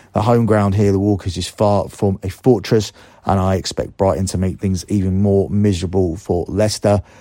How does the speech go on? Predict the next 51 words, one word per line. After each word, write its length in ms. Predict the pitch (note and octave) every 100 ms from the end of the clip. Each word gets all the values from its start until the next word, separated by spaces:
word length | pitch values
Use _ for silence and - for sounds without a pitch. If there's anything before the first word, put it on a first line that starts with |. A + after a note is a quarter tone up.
| -
But 120 | - G2
my 120 | F#2+
main 340 | G2 G2 F#2
lean 180 | F#2 F#2
here 260 | F2+ F2+ F2
is 180 | G#2 G2
on 120 | G#2 G2
the 160 | G2 -
over 340 | A#2 B2 G#2 F#2+
two 200 | - F#2+
and 80 |
a 60 | F2+
half 260 | F2+ F2 E2+
goals, 340 | F2 E2+ E2
and 80 | -
we 100 | E2+
take 260 | E2+ F#2 -
that 140 | -
selection 540 | - D#2 D#2 - E2+ - -
at 140 | A2
the 60 | F2+
price 360 | - G2 E2+ -
of 60 |
four 280 | - C3 G2+
to 80 | -
five, 260 | G2 F2+ - - - - _
minus 480 | F#2+ B2 C3+ A2+ -
one 140 | F#2+
twenty-five 480 | F#2 F2+ F2+ F#2 E2+
here 100 | E2+
in 140 | D#2 F2
this 220 | F2 -
one. 160 | - - _ - - - - - -
Up 80 |
next, 240 | C3 C3+ -
we 60 |
move 140 | C#3+ C3
on 120 | C3
to 80 | A#2+
the 80 | A2+
game 420 | A#2 A2+ A2 -
between 560 | A2+ - G#2+ G2+ G2+
Southampton 760 | G2 - G2 A2+ G#2 - G#2 F#2+ -
and 280 | G#2 F#2+ -
Aston 460 | A2+ - - G2
Villa, 400 | F2+ A#2 A2+ G#2 - - - - _
where 540 | G#2 G#2+ G#2 G2 F#2+ -
Southampton 640 | - G#2+ G2+ A#2+ G#2 G#2+
are 160 | F#2+ G2
the 140 | G#2+
narrow 640 | G#2+ A2 A2+ A#2 A2+ G#2+